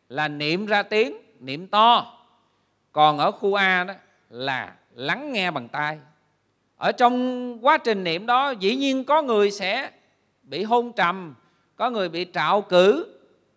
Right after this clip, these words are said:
nhưng mà nhìn chung á, tất cả các vị đều có một sự lắng tâm. Lắng tâm là để cho tâm mình nó không bị vọng niệm khởi lên nữa.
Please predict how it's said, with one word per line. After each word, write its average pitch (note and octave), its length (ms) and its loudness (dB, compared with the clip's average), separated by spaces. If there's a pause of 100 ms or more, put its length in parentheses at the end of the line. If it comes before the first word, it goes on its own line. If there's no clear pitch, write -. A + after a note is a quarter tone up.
(100)
nhưng F#3 240 -10
mà C3 360 -2 (200)
nhìn F#3 500 -2 (100)
chung B3+ 300 -2
á, C#4 180 -6 (260)
tất C4 220 -8
cả C#3+ 200 -4
các A3 160 -6
vị C#3 300 -10 (340)
đều D3 320 2
có F#3+ 220 0
một E3 180 -8
sự A#2 220 -8
lắng A3 420 -6 (120)
tâm. G3+ 260 -2 (540)
Lắng C#4+ 360 -2
tâm A#3+ 300 0
là E3 140 -2
để C#3 220 -2
cho A#3+ 120 -6
tâm A3 300 -4
mình E3 200 -2
nó F#3 60 -8
không C4+ 500 -6
bị F3+ 180 0
vọng F3 420 -2
niệm F3 260 -6
khởi E3 280 -2
lên B3 200 0
nữa. G3+ 300 -4